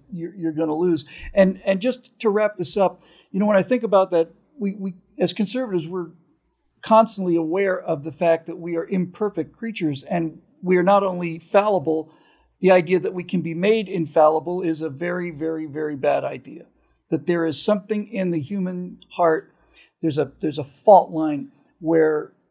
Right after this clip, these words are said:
the, our ability to do well or to continue to do well, it just, it's there.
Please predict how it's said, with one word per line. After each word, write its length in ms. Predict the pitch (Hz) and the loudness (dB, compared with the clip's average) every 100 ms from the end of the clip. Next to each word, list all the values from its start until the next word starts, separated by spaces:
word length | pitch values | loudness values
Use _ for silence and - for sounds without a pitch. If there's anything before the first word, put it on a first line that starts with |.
| _ _ _ _ _ _ _ 180 | _ _ _ _ _ _ _ -10
the, 120 | - | -6
our 240 | - 170 165 | 4 6 6
ability 480 | 147 202 202 202 185 | 4 2 2 0 -4
to 80 | |
do 400 | 151 143 190 202 | -10 -10 -4 -2
well 300 | 190 185 185 | 4 6 6
or 200 | 180 160 | 4 0
to 80 | 135 | -4
continue 440 | 131 147 - 226 202 | -8 -6 -2 -2 -4
to 100 | 185 | -8
do 140 | 202 | -6
well, 120 | 185 - | -8 -8
it 280 | - - | -8 -6
just, 220 | 196 240 - | -2 -4 -4
it's 220 | 190 - | -10 -4
there. 360 | 156 170 - | 0 0 0